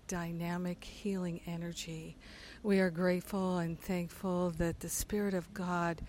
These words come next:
is awake and alive in our heart and our mind. It's happening now, and we are grateful and thankful that this is our very nature.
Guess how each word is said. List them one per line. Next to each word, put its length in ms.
is 520
awake 460
and 120
alive 440
in 100
our 120
heart 400
and 160
our 120
mind. 460
It's 200
happening 540
now, 340
and 140
we 100
are 100
grateful 600
and 220
thankful 560
that 460
this 320
is 120
our 180
very 380
nature. 560